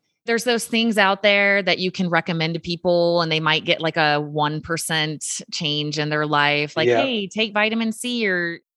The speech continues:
Speaker 1: you get, there's things like that. And I
Speaker 2: Right.
Speaker 1: was like, and then there's the tools where it's like, "This will absolutely one hundred percent change your life. I have no doubt <laughs> about it. Like, this is
Speaker 2: Yeah.
Speaker 1: the absolutes." And, and for me, it's such a powerful transformation tool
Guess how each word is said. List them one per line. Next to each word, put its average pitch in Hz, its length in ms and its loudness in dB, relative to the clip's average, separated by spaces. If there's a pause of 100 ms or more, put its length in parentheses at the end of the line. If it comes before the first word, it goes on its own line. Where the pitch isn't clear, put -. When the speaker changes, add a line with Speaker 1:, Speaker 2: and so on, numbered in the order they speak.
Speaker 1:
you 208 80 -2
get, 196 180 0
there's 180 240 2
things 202 160 -2
like 185 120 0
that. - 80 4
And 165 40 6
I - 40 4
Speaker 2:
Right. 190 60 2
Speaker 1:
was 190 100 -2
like, 196 200 0
and 220 160 2
then 311 140 0
there's 330 260 2
the 269 100 0
tools 208 380 0
where 196 100 0
it's 185 120 -2
like, 185 200 2 (240)
"This 214 260 2
will 285 320 -4
absolutely 226 1080 2
one 190 280 2
hundred 277 420 -2
percent 165 440 -2
change 196 240 -2
your 202 100 -2
life. 170 240 2
I 165 100 2
have 156 180 0
no 156 200 2
doubt 170 340 2
<laughs> - 0 -
about 185 380 0
it. 165 200 2
Like, 160 220 0
this 180 180 -2
is 180 160 0
Speaker 2:
Yeah. 127 140 -2
Speaker 1:
the 170 160 -2
absolutes." 165 380 -2
And, 165 200 -6
and 170 120 -6
for 180 100 -6
me, 190 160 -2
it's - 240 -6
such 180 180 -2
a 170 60 -6
powerful 165 540 -2
transformation 165 1120 -4
tool 143 440 -4